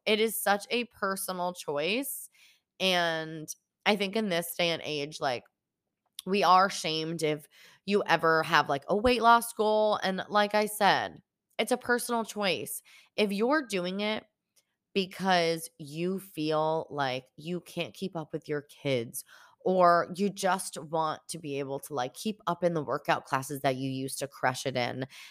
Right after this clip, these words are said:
and you're willing to do it in a healthy and a slow and sustainable way, and also not be super tied to the outcome. I think that's another issue I have with these. Like, if you have a specific goal weight in mind,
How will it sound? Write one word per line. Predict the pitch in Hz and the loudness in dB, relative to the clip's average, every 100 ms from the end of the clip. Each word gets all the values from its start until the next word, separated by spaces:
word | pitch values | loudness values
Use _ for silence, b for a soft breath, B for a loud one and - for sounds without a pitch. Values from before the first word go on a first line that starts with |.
| - | 2
and | 190 196 | 4 6
you're | 202 196 196 190 - | 6 6 6 4 2
willing | 170 180 190 214 202 | 2 2 4 0 -2
to | 175 | -4
do | 156 160 | -2 4
it | 160 156 - - | 4 4 -2 -6
in | 147 | -4
a | 139 | -4
healthy | - 185 190 - 180 175 - | 0 -2 -2 -4 -2 -2 -4
and | 135 | -8
a | |
slow | - - 156 170 170 170 | -6 -6 4 8 8 8
and | 151 - | 4 -2
sustainable | - 175 180 190 190 | -4 2 2 4 4
way, | 170 170 165 170 B B - | 6 8 6 2 B B 0
and | - | 4
also | 185 226 - 339 | 4 4 4 4
not | 226 170 170 - - | 6 6 4 0 -4
be | 208 | -6
super | 190 - 160 - 160 - | -4 -6 -4 0 -2 -2
tied | - 120 127 | -4 -2 -2
to | 156 | -4
the | 147 - | -4 0
outcome. | 135 - 208 220 240 | -2 -2 2 4 4
I | 202 | 2
think | - 170 160 _ b b b _ _ _ | 0 -2 -4 _ b b b _ _ _
that's | 160 156 - - - | 6 6 2 -10 -2
another | 202 175 165 - | 2 4 4 2
issue | 175 208 202 | 0 2 2
I | 220 | 4
have | 226 220 | 2 2
with | 220 | 0
these. | 233 233 214 | -2 -2 -2
Like, | 180 | -2
if | - 202 | -2 2
you | |
have | 262 254 | 2 2
a | |
specific | 247 170 - 151 160 160 - _ - 147 | -2 -4 -6 0 0 0 -6 _ -20 -12
goal | - 139 147 | -2 0 2
weight | 147 147 - | 2 0 -2
in | 147 | -4
mind, | 139 123 101 147 196 226 214 | -2 0 0 -2 -2 -4 -8